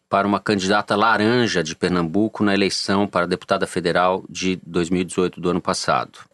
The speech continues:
Essa candidata recebeu duzentos e setenta e quatro votos. Uma série de reportagens da Folha mostrou que ela era, de fato, uma candidata inexistente, que o dinheiro foi desviado.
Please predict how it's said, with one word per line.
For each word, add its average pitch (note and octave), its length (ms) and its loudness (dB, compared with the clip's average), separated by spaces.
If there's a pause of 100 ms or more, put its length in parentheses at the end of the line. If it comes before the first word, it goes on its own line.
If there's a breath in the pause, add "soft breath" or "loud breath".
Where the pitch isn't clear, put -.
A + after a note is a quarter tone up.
Essa F#2+ 180 -2
candidata F#2 440 0
recebeu E2+ 340 -2
duzentos F2 280 -2
e - 20 -10
setenta - 320 -2
e - 40 -4
quatro F2 300 -2
votos. B2 800 -2
Uma F2 180 0
série F2 340 0
de D#2+ 100 -8
reportagens E2 580 -4
da F2+ 140 -2
Folha A#2 320 0
mostrou G#2 640 0 (520 loud breath)
que F#2+ 540 0
ela F#2 220 2
era, G2+ 280 2 (120)
de - 120 -8
fato, F#2+ 320 0
uma G2 120 0
candidata F#2+ 560 -2
inexistente, F#2+ 560 0
que - 80 -6
o - 20 -8
dinheiro F#2+ 240 0
foi F#2 240 -2
desviado. F2 680 -2